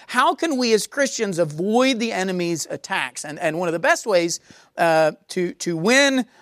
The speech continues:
uh, the battles, one of the best ways to do that is to not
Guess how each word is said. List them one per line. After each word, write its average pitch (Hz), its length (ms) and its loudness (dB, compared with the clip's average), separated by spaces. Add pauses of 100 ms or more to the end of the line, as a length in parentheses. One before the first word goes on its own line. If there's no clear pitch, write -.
(140)
uh, 156 360 2
the 156 140 2
battles, 196 540 2
one 170 80 -4
of 175 80 -4
the 185 60 4
best 208 160 0
ways 180 480 0 (100)
to 160 140 -6
do 214 180 0
that 190 180 4
is 151 260 -6
to 175 180 -6
not 156 500 -2